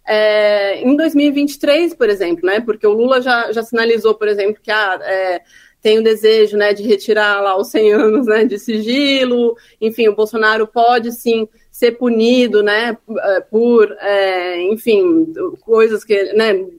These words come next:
do que aconteceu durante a pandemia, por exemplo, ou por, por outras acusações, né,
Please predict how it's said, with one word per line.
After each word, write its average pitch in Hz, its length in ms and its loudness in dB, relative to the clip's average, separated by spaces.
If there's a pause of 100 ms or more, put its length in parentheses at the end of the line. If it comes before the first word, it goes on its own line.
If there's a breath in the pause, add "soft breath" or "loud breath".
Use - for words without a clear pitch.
(180)
do 202 200 -20
que 233 120 -6
aconteceu 214 360 0
durante 202 240 0
a 208 40 -10
pandemia, 220 560 2
por 190 160 -2
exemplo, 208 460 0
ou 190 60 -2
por, 196 380 2
por 202 160 -2
outras 240 240 0
acusações, 208 880 0
né, 208 220 -2